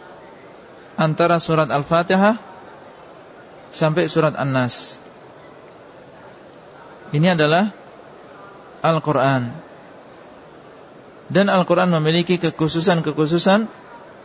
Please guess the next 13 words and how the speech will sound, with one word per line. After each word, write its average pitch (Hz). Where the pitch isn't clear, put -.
yang 190
tidak 165
dimiliki 165
oleh 160
kitab-kitab 151
sebelumnya. 131
<clears throat> -
Yang 196
pertama, 165
di 165
antara 170
kekhususan 165
Al-Quran, 151